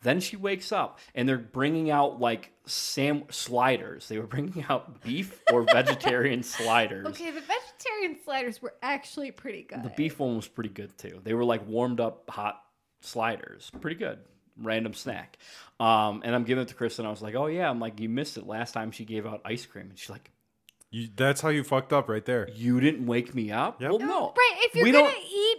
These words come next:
Speaker 2: my ice cream,
Speaker 1: we don't
Speaker 2: at
Speaker 1: keep
Speaker 2: least don't tell
Speaker 1: secrets.
Speaker 2: me.
Speaker 3: Uh, well,
Speaker 1: We
Speaker 3: yeah.
Speaker 1: don't keep secrets.
Speaker 3: To be fair, it would have been melted by the time you woke up, it sounds
Speaker 1: Exactly.
Speaker 3: like.
Speaker 1: So I'm not gonna let you have a glass of cold milk.
Speaker 2: I'll
Speaker 1: I'm gonna
Speaker 2: never be mad if you wake me up for ice cream.
Speaker 3: Okay,
Speaker 1: No
Speaker 3: that's
Speaker 1: way.
Speaker 3: good to know.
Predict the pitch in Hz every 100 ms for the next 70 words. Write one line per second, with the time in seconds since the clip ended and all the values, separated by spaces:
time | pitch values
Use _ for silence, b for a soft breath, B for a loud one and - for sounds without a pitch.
0 | 370 359 285 339 370 175 247 294 - 415
1 | 269 - 494 466 170 277 415 392 453 339
2 | 240 180 117 170 - 123 135 123 143 143
3 | 123 113 - 131 123 120 113 - - -
4 | 294 - 123 214 - 254 294 269 185 185
5 | 190 156 156 123 143 131 110 120 104 92
6 | 90 92 78 78 78 87 80 78 78 76
7 | - - 143 147 185 214 - 104 104 131
8 | 139 160 190 185 139 135 - 135 135 117
9 | 107 117 127 127 - - 123 107 101 135
10 | - 285 294 311 277 277 285 370 370 330
11 | 277 254 233 233 247 240 240 208 226 240
12 | - 247 220 - 233 156 214 175 - -
13 | 185 180 117 - 107 113 107 104 98 95
14 | 127 120 127 156 208 -